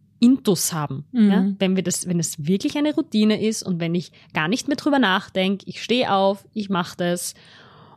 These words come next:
Speaker 1: und denk mir währenddessen nicht die ganze Zeit, "Oh, jetzt
Speaker 2: <laughs>
Speaker 1: muss ich", ne, und jetzt, hm, hm, hm. Aber dass man Vertrauen hat, dass das kommen wird, ja. Umso
Speaker 2: Mhm.
Speaker 1: öfter ich mich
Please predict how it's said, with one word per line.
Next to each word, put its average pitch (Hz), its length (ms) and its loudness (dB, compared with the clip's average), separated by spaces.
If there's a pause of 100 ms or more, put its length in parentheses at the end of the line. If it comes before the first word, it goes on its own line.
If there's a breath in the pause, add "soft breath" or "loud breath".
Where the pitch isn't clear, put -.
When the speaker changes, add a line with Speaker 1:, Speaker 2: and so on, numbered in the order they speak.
Speaker 1:
und 214 180 4
denk 202 220 4
mir 208 100 4
währenddessen 196 560 2
nicht 208 160 2
die 208 60 -4
ganze 185 320 -2
Zeit, 175 320 -2 (160)
"Oh, 180 500 0
jetzt 185 420 -2 (300)
Speaker 2:
<laughs> 160 300 4
Speaker 1:
muss 220 440 6
ich", 220 320 4
ne, 208 240 2
und 196 200 0
jetzt, 190 340 -2
hm, 220 180 6
hm, 214 140 6
hm. 214 160 4 (480 loud breath)
Aber 240 300 2 (100)
dass 254 160 0
man 254 100 2
Vertrauen 208 760 2
hat, 196 540 -2 (120)
dass 208 180 0
das - 180 -4
kommen 220 460 2
wird, 151 280 -6
ja. 190 180 0
Umso 196 260 6
Speaker 2:
Mhm. 190 160 0
Speaker 1:
öfter 311 520 0 (680 soft breath)
ich 226 240 2
mich - 380 -2